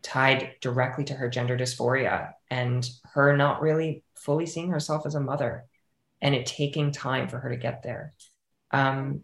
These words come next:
that's something I'm really proud we got to show, and I, I hope we get to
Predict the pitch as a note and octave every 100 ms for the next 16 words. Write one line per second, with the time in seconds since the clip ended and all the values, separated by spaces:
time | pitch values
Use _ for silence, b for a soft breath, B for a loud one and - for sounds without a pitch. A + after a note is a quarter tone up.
0 | _ _ _ _ _ - F3+ G3+ G3 F#3+
1 | D#3+ C#3 D3 D3 C3+ C3+ C3 B2+ B2+ C#3+
2 | C3 C3 C3 C3+ C#3 C#3+ C3 C3+ C#3+ C3+
3 | C3+ B2+ B2 B2+